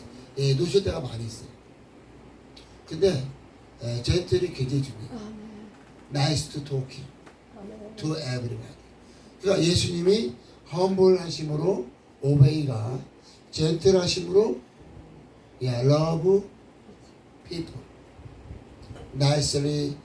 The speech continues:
Speaker 1: kindly, and, uh, uh,
Speaker 2: 아버지.
Speaker 1: patient, patient, and pray. Jesus say,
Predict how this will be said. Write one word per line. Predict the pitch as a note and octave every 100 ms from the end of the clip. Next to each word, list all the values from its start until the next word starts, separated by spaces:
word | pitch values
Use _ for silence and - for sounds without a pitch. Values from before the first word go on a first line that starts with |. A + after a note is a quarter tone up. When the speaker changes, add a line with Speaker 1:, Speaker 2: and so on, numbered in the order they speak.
| - - -
Speaker 1:
kindly, | C3+ C3+ B2+ - - - - - - - - - - - -
and, | C#3 C#3
uh, | C#3 C#3 C3+ - - - - - B2
uh, | A#2+ A2+ A2+ A2+ - - - - - - - -
Speaker 2:
아버지. | B3 A3 A3+ - A#3 F#3 - -
Speaker 1:
patient, | - F#3+ G3 - - - - - - - - - - - -
patient, | - D#3 E3 - - - - - C3+
and | D3 - -
pray. | D#3 F3+ C#3+ - - - - - - - - - -
Jesus | F#4 A#3 G3+
say, | F#3 E3+ F3+